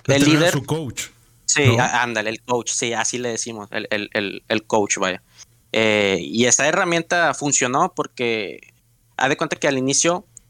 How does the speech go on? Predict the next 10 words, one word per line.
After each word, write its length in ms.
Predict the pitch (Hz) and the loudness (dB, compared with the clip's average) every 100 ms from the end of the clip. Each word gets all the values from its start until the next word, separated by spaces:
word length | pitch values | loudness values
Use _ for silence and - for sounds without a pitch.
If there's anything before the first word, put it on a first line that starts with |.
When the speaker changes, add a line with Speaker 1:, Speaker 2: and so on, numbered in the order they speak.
| - | -4
Speaker 2:
nos 220 | 139 123 | 0 2
decía 320 | 127 - 190 | 2 2 0
qué 120 | - | 2
hacer 420 | 160 - 165 185 170 | 2 4 4 4 2
a 80 | |
los 160 | 135 131 | 2 2
líderes 340 | 127 135 151 | 4 4 4
de 80 | 151 | 2
patrulla, 600 | 156 131 - 143 160 165 - | -2 -4 0 0 2 -2 -2
pero 360 | 127 117 110 | 0 2 0